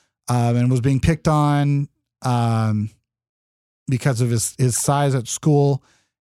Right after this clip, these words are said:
And people immediately responded with, like, money and, "Oh," and they started picking out. And then all these other situations started coming out where it's like, "Oh, well, that was a really bad situation," but he didn't need money. It, and people really jumped to certain conclusions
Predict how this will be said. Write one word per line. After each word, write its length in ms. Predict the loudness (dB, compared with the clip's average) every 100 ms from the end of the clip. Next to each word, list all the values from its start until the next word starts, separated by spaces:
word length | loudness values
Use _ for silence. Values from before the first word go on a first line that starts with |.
| _
And 600 | -2 0 0 0 0 -2 -2
people 240 | 0 2
immediately 320 | 4 4 2
responded 840 | 0 0 0 0 0 0 0 -4 -6
with, 380 | -4 -2 -4 -8
like, 260 | -12 -4
money 680 | 0 2 4 2 2 2 0
and, 180 | 0 -2
"Oh," 460 | 0 2 4 2 2
and 120 | 2
they 140 | 0 -2 -6
started 240 | -4 -2
picking 180 | 0 2
out. 140 | 2
And 120 | 2 2
then 180 | 2
all 300 | 0 0 2 2
these 500 | 2 2 -2 -6 -12 _ _ _ _ _
other 240 | -2 0 0
situations 480 | -2 -2 0 0 0
started 220 | 0 -2
coming 240 | 0 2
out 140 | 2 2
where 80 | 2
it's 80 |
like, 140 | 0 0
"Oh, 80 | 2
well, 100 | 2
that 120 | 2
was 120 | 2
a 60 | 0
really 140 | 0
bad 160 | 0 -2
situation," 600 | -4 -2 -2 0 0 0
but 360 | 2 0 -2 -8 _ _ _
he 180 | -2 0
didn't 280 | 0 0 -2
need 320 | -2 -2 -2
money. 720 | 0 2 2 2 2 2 2 2
It, 160 | 0
and 240 | 0 -2 0
people 260 | 0 0
really 220 | 0 0 -2
jumped 600 | -4 0 0 -2 -6 -2
to 160 | -2
certain 280 | 0 0 -2
conclusions 720 | -2 -2 0 0 0 -2 -4